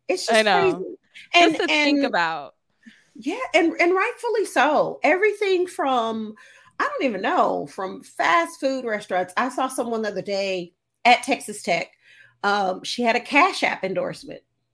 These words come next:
Speaker 1: So it was
Speaker 2: Mm-hmm.
Speaker 1: like, "When I go get my nails done, I use my Cash App card. When I go eat, I use my Cash App card." I'm like, "Wow."
Speaker 2: Genius.
Speaker 1: Wow. It is. <laughs> But,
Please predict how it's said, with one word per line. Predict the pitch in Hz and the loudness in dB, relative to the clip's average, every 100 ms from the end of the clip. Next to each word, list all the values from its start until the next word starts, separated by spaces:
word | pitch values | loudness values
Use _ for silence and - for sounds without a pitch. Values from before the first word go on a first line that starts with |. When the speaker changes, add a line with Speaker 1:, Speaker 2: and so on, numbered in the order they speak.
| - | -8
Speaker 1:
So | 233 | -2
it | 247 220 | 0 0
was | 220 | 0
Speaker 2:
Mm-hmm. | 226 | 0
Speaker 1:
like, | 233 247 | 2 2
"When | 233 | 4
I | 247 381 | 4 2
go | 370 | 0
get | 285 - | 0 -2
my | 330 | -2
nails | 349 185 185 | -2 -4 0
done, | 214 262 | 0 0
I | |
use | 311 202 233 | -2 -4 -6
my | 285 | -6
Cash | 330 403 - | -6 -6 -4
App | - - | -6 -4
card. | 160 156 147 | -6 -6 -8
When | 160 185 | -8 -4
I | 349 427 | -4 -2
go | 196 202 | 0 -2
eat, | 185 170 233 | -4 -6 -4
I | 370 | -2
use | 208 208 | -4 -4
my | 285 | -4
Cash | 381 427 427 - | -2 -2 -2 -4
App | - | -4
card." | - 151 - | -4 -6 -6
I'm | 339 349 | -10 -10
like, | 240 - | -10 -12
"Wow." | 123 147 262 233 123 - - _ 240 | -8 -6 -6 -10 -12 -14 -16 _ -18
Speaker 2:
Genius. | - 294 277 285 190 160 233 | -8 -4 -4 -4 -6 -6 -6
Speaker 1:
Wow. | 415 302 - - _ _ _ _ _ - - - | -6 -8 -10 -18 _ _ _ _ _ -20 -18 -2
It | 381 494 622 247 | 4 6 6 6
is. | 392 - - | 2 -2 -12
<laughs> | - - - - | -14 -20 -20 -6
But, | 285 440 | 4 4